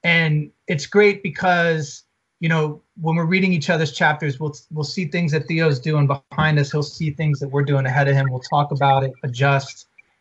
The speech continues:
And then we just kinda keep moving through that process, um, till we get to the end. And I'll say for us, you know,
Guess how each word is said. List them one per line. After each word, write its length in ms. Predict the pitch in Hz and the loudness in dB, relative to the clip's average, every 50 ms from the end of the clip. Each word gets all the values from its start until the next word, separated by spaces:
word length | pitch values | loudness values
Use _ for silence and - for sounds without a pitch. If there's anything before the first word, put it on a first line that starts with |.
| _ | _
And 120 | - 151 147 | 2 4 4
then 320 | 160 160 156 156 151 147 | 6 6 4 4 2 2
we 80 | 143 156 | 0 0
just 200 | 147 165 - - | -2 -2 -2 0
kinda 220 | - 175 160 151 | 0 0 0 0
keep 240 | 143 - - 165 143 | -2 -6 -6 -4 -2
moving 280 | 151 156 151 165 160 147 | -2 0 0 0 0 0
through 140 | 160 156 | 0 2
that 240 | 147 151 143 139 139 | 4 4 4 2 2
process, 580 | - 143 139 156 156 - 143 131 123 - - - _ - | 0 0 0 0 0 -4 -8 -8 -8 -10 -16 -20 _ -8
um, 340 | 156 143 135 131 131 131 127 120 123 - - - - - - _ _ _ | -4 -4 -4 -4 -4 -6 -6 -8 -10 -12 -16 -20 -20 -20 -20 _ _ _
till 120 | - 196 170 | -4 -2 0
we 80 | 175 | 0
get 140 | 165 170 - | 0 0 -2
to 60 | - 156 | -2 -2
the 160 | 156 165 185 | 0 2 2
end. 240 | 175 160 139 127 - - _ _ _ - | 2 2 2 0 -4 -8 _ _ _ 0
And 100 | 180 196 | 2 2
I'll 80 | 202 | 2
say 220 | 196 - - 202 202 | 2 2 2 2 2
for 220 | - - 190 185 | 0 0 2 4
us, 320 | 185 190 196 196 - - - - | 4 4 4 2 -2 -10 -12 -8
you 100 | 165 165 | -6 -4
know, 320 | 160 147 143 139 139 - | -2 -2 -2 -4 -6 -8